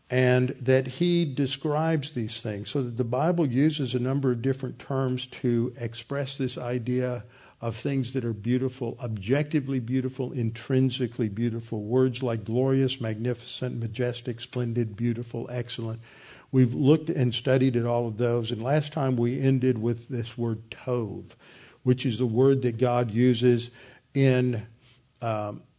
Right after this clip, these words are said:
in Genesis chapter one. And so we went through various other scriptures dealing with God's beauty, but I wanted to f-, conclude with this study of tov.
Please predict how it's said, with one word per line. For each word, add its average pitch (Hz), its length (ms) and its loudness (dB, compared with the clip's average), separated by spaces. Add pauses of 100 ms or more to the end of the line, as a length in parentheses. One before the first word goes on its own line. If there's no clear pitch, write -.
(100)
in 120 220 0
Genesis 127 680 2 (140)
chapter 113 480 -2
one. 107 560 -6 (500)
And 117 240 0
so 127 140 2
we 117 160 2
went 131 260 0
through 135 140 0
various 123 440 2
other 123 280 -2
scriptures 135 680 0
dealing 123 400 -2
with 117 180 -4
God's 117 380 -2
beauty, 120 420 0
but 110 280 -4 (420)
I 117 100 -2
wanted 123 340 0
to 113 260 0
f-, - 180 -18 (160)
conclude 135 680 2
with 127 220 4
this 120 160 -2
study 127 400 2
of 113 140 -2
tov. 113 580 -2